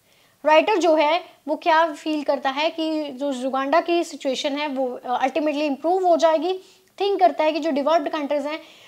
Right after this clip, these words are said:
do not help the Uganda enough, is optimistic about future in general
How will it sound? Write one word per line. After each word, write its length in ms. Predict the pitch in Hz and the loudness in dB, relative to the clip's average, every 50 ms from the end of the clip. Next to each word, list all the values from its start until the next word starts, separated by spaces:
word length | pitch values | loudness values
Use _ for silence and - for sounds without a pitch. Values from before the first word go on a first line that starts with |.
| _ _ 254 | _ _ 0
do 80 | 302 320 | 2 4
not 160 | 330 359 370 | 4 4 4
help 200 | 339 320 311 302 | 2 0 -2 -2
the 320 | 254 254 294 285 285 285 | -2 -2 -2 -2 -2 -2
Uganda 240 | 262 269 254 254 254 - - 254 294 | -2 -4 -2 -4 -4 -4 -4 -4 0
enough, 180 | 302 339 370 381 370 - - | 2 2 2 2 0 -4 -6
is 120 | 277 240 | -6 -4
optimistic 680 | 262 - 285 330 - - 403 392 359 381 381 - 392 370 359 | 0 2 2 2 2 2 0 0 0 -2 -2 -4 0 0 2
about 240 | 302 320 311 320 311 | 4 4 4 2 2
future 360 | - - 320 311 - - 302 | -2 -4 -4 -4 -2 -2 -2
in 200 | 269 277 247 240 208 | 0 0 -2 -4 -2
general 480 | 214 285 302 330 339 339 381 392 415 | 0 0 2 2 2 6 6 6 6